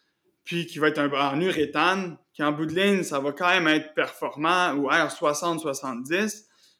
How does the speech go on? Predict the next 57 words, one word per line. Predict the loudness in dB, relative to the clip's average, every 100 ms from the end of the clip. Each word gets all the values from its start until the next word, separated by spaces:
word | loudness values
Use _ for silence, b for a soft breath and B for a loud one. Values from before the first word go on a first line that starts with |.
| _
Mais | -4
après | -2 -2
ça, | -2 2 4 2 -4
est-ce | -10
qu'on | -2 0
est | 2
écologique ? | 0 2 4 4 2 2 0 _ _ _
On | -4
ne |
le | -4
sera | 0 0 2
pas. | 0 0 -4 _
Mais | -2
au | 0
niveau | 0 0 0
de |
l'énergie | 0 0 0 -2 -2
consommée | 0 -2 0 -2 0 -2 -4 -8 -20
du | -12 -4 0
bâtiment, | 0 -2 -4 -4 0 0
ça | -2 -4
va | -2
déjà | 0 0 2
être | 0
meilleur. | -2 0 2 0 -4 -14 b b _
Mais | -4
après | -2 -2
ça, | 0
l'empreinte | 4 2 2 -2
carbone | 2 2 4 4 4 2 -2 -6
du | -4
bâtiment | -4 -4 -2 -2
au |
total, | 0 -2 2 2
dans | 2
son | -4 -8
cycle | -8 -4 -2 0
de | 0
vie | 0 -2
au |
complet, | -4 -8 0 2 2 -6 B B B
ben, | 0 4 4 2 -6
on, | -4
on, | 0 2 2 2 2 2 2 0
on | -2
peut | 0
y | 0
repenser | 2 0 2 0 2 2
vraiment, | 2 -2 0 0 2
on | 0
peut | -2
y |
repenser, | -4 0 0 0 -4
puis | -4
ça | -4
risque | -2 -2
d'être | -2